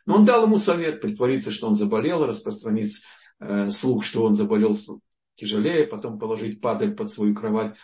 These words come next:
и навещающий его распространять слух, что он уже гниет его тело, и потом объявить, что он умер,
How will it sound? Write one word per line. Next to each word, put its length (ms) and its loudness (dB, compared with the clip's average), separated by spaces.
и 80 -12
навещающий 680 0
его 100 0
распространять 600 -6
слух, 240 -6
что 160 -6
он 100 -2
уже 340 -2
гниет 460 -4
его 220 2
тело, 400 0
и 80 -10
потом 420 -2
объявить, 440 -4
что 200 -2
он 160 -4
умер, 420 2